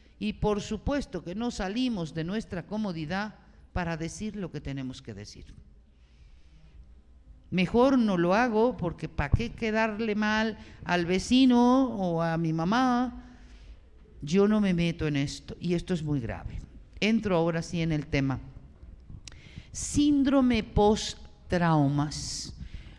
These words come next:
¿Por qué síndrome post-traumas y no síndrome post-aborto? Porque este es un gran abanico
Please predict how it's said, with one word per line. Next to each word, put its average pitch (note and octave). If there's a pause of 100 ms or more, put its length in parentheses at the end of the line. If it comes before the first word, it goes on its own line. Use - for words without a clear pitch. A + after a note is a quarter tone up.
(140)
¿Por A#3
qué D4+
síndrome E3
post-traumas D3
y F3
no F3
síndrome D3
post-aborto? F#2+ (680)
Porque A#3
este C#4
es -
un A#3
gran A#3+
abanico A3